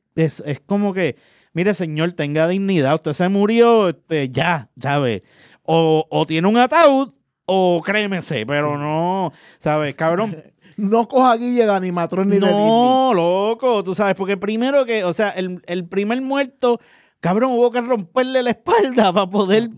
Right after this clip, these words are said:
Speaker 1: pa'
Speaker 2: está
Speaker 1: po-,
Speaker 2: cabrón.
Speaker 1: ¿sabes lo que es que de muerto te tienen que meter una varilla por culo pa' que te quedes quieto? Y
Speaker 2: Ay, cabrón, me
Speaker 1: <laughs>
Speaker 2: acabo de acordar del, del, del muerto de Brasil, que la doña quería sacar el préstamo.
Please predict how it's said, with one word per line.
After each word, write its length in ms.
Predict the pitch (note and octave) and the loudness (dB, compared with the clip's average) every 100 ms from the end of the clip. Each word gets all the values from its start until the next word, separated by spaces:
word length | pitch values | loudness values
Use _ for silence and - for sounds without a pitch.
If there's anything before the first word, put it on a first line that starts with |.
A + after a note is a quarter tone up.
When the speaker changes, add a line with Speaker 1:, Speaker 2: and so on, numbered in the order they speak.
| - - - - | -20 -20 -14 -2
Speaker 1:
pa' 80 | G3+ | -2
Speaker 2:
está 20 | |
Speaker 1:
po-, 240 | G3+ G3 G3+ | 0 -4 -6
Speaker 2:
cabrón. 400 | F#3+ D#3 B2+ B2 | -6 -6 -4 0
Speaker 1:
¿sabes 240 | A#3 C#4 | 2 2
lo 160 | C#4 A3+ | 0 0
que 200 | A3+ B3 | -2 -2
es 120 | B3+ | -2
que 180 | B3+ A3+ | -2 0
de 120 | G3+ | 0
muerto 440 | G3 A#3 A3+ G3 | 0 -2 -2 -4
te 120 | E3+ E3 | -2 -4
tienen 240 | E3 F#3 | -4 -4
que 100 | G#3+ | -4
meter 300 | G#3+ G#3 G#3 | -4 -4 -4
una 160 | F#3+ G3 | -2 0
varilla 420 | G#3 G#3 A3 G#3+ | 0 0 0 0
por 240 | G#3+ E3 - | -2 -4 -2
culo 360 | F#3 G3+ E3+ | 2 2 2
pa' 120 | D3+ | 0
que 120 | D#3 D#3 | -4 -4
te 140 | D3 | -4
quedes 280 | C3+ F3 - | -4 -4 -4
quieto? 720 | - - A#3 A3 E3+ B2+ - _ _ _ _ - _ _ _ _ - | -2 2 4 2 -2 -8 -8 _ _ _ _ -20 _ _ _ _ -8
Y 200 | G3 E3+ _ _ _ _ - _ _ _ _ | -8 -8 _ _ _ _ -20 _ _ _ _
Speaker 2:
Ay, 160 | G3+ E3 | -4 -2
cabrón, 320 | G3+ F3 G3+ | 0 0 0
me 80 | F#3+ | -2
Speaker 1:
<laughs> 0 | |
Speaker 2:
acabo 260 | G3 D3 | -2 -2
de 80 | D#3+ | -2
acordar 380 | E3+ G3 F3+ F#3 | -2 -2 -2 -4
del, 240 | F#3+ F3 | -4 -6
del, 300 | D#3+ D#3 C#3 | -4 -4 -4
del 200 | C3 C#3 B2+ | -8 -8 -6
muerto 320 | B2 A#2+ D3+ | -10 -8 -6
de 60 | |
Brasil, 380 | D#3+ E3 C#3+ C#3 | -4 -6 -8 -10
que 80 | - | -8
la 100 | D3 | -6
doña 200 | A#2+ A#2 | -6 -6
quería 180 | B2 C3+ | -6 -6
sacar 220 | D3 C#3+ | -4 -4
el 80 | C#3+ | -6
préstamo. 600 | C3+ A#2+ - C#3 A#2 G2+ | -6 -12 -10 -10 -10 -14